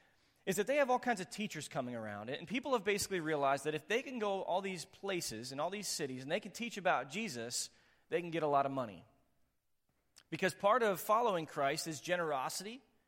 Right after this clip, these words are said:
and the early church was known for how well they shared with each other. And so these teachers are actually starting to go around and saying, "Hey, good job, guys. Let me teach you what I've known about Jesus, what I've learned about Jesus, what I know about faith. And as we do that, just, you know, pass the offering plates towards me, and I'm just gonna dump it all in my pocket, and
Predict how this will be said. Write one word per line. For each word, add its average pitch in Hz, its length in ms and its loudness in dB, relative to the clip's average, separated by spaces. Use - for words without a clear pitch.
and 185 120 2
the 202 80 0
early 233 200 0
church - 280 0
was 180 160 -8
known 202 360 2
for 170 160 -6
how 175 160 4
well 165 160 4
they 143 100 -2
shared 156 420 -2
with 123 120 -8
each 113 160 -10
other. 87 220 -8
And 202 100 2
so 220 100 2
these 208 160 -2
teachers 254 400 -4
are 214 80 4
actually 190 300 0
starting 214 280 0
to 185 60 -4
go 185 160 4
around 196 240 4
and 190 80 -2
saying, 175 260 2
"Hey, 240 240 4
good 208 220 -6
job, 208 320 4
guys. 196 300 4
Let 220 80 2
me 226 80 -2
teach 226 220 -8
you 220 100 -4
what 208 180 0
I've 185 80 -4
known 214 180 4
about 185 280 4
Jesus, 196 320 -6
what 196 80 0
I've 180 100 2
learned 208 160 0
about 185 220 2
Jesus, 185 240 -6
what 175 100 -4
I 175 40 0
know 202 160 0
about 196 220 2
faith. 175 400 -4
And 175 100 4
as 214 200 4
we 226 100 -4
do 226 160 -2
that, 208 180 8
just, 202 240 -4
you 220 80 -2
know, 185 100 6
pass 208 280 2
the 220 100 0
offering 202 240 4
plates 202 240 -2
towards 202 260 -4
me, 208 220 -2
and 190 100 0
I'm 190 100 4
just 190 120 -8
gonna 185 140 -8
dump 190 180 2
it - 80 -2
all 190 60 2
in 190 60 -2
my 185 80 2
pocket, 190 500 0
and 147 240 -8